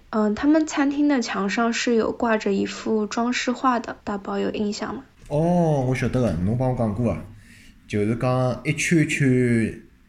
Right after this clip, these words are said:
Speaker 2: 搿颜色涂上去是每天一种食材里向个元素涂辣搿只画高头。
Speaker 1: 嗯，一个礼拜涂一个圈，
Speaker 2: 哦。
Speaker 1: 然后它都是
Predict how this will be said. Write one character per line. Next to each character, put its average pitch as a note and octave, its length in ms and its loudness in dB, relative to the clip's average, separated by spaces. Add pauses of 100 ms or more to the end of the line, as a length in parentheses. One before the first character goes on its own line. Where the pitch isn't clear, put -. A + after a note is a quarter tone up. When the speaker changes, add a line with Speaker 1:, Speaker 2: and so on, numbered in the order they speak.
(360)
Speaker 2:
搿 A#2+ 140 0
颜 G2 220 2
色 G#2+ 140 -2
涂 G2 180 -2
上 F#2 160 0
去 A2 180 -4
是 A2 80 2
每 A2+ 260 2
天 A2 320 -2
一 - 20 0
种 A2+ 180 -2
食 F#2+ 160 -2
材 F2 140 0
里 A2+ 140 2
向 F2+ 260 -2
个 D#2 320 -4
元 D#2 160 -2
素 D#2 320 -8
涂 D#2 100 -6
辣 E2 100 -2
搿 F2 140 -6
只 D#2 120 -6
画 E2+ 80 -4 (260)
高 D#2 100 -10
头。 - 100 -10
Speaker 1:
嗯， G#3+ 200 0 (540)
一 G3 120 2
个 B3+ 140 0
礼 A#3+ 120 0
拜 F#3+ 220 -2
涂 F#3+ 220 -6
一 - 100 -2
个 F#3 120 -4
圈， - 420 -10
Speaker 2:
哦。 - 60 -12
Speaker 1:
然 G3+ 140 0
后 G#3+ 160 2
它 A3 160 0
都 G#3+ 200 0
是 G#3 600 -4